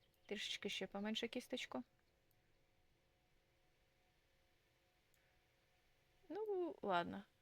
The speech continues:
Я мишка і не вмію малювати. Ну, нехай. <laughs> Так. Отак. Ну, прям вкопана.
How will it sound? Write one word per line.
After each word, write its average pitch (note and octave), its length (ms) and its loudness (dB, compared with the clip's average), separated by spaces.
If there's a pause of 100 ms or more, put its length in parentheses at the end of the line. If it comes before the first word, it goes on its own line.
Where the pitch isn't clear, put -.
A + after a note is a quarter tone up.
Я A#3+ 200 -2
мишка A#3 340 -2
і G#3 60 -2
не G#3 120 -2
вмію F#3+ 240 -6
малювати. F3 400 -10 (2250)
Ну, D#4+ 100 -2
нехай. A3+ 480 4 (140)
<laughs> A#3+ 60 -4 (680)
Так. F#3 340 6 (4000)
Отак. F#3+ 800 -4 (1200)
Ну, A3 140 -2
прям A#3 420 4 (2000)
вкопана. G3 720 4